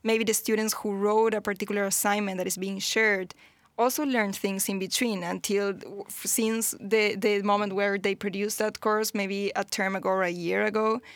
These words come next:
uh, until now, when we talk with them and we actually meet with the students very often, uh, in, in a video call,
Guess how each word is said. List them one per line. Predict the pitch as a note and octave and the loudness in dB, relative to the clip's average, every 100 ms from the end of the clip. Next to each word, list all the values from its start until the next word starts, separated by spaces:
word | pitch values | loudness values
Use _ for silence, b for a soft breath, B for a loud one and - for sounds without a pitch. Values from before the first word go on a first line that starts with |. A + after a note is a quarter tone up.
| B B B | B B B
uh, | A3 G#3 G3 F#3 - | 2 4 2 0 -2
until | G3+ G#3 G3+ | -2 -2 0
now, | G#3 A#3 A3 F#3 | 2 4 4 4
when | F3+ F#3+ F#3+ F#3 | 0 -2 -2 -2
we | G3+ G3+ F#3+ - _ - | -2 -2 -6 -10 _ 0
talk | A3+ B3 | 0 2
with | A#3 | 0
them | G3+ F3+ | 0 0
and | F#3+ G3 | -2 0
we | A3+ | 0
actually | A#3 A#3 G#3+ | 0 0 0
meet | G3 G#3 B3+ B3+ | 0 0 0 0
with | G3+ F#3+ | -4 -4
the | |
students | F#3+ - G3 F#3+ F#3 - - | -4 -2 0 0 -2 -2 -2
very | G3+ F#3+ | -2 0
often, | F#3+ F#3 - G3 F#3+ F#3+ - B B B G3+ | 2 0 -2 -4 -2 -4 -10 B B B -2
uh, | F#3+ F#3 F3+ E3 - - | 0 0 -2 -4 -6 -4
in, | G#3 F#3+ | -4 -2
in | G#3 | -2
a | G3+ | -2
video | F#3+ G#3 G3 | 0 0 -2
call, | - G#3 G3+ G3 | 0 2 4 2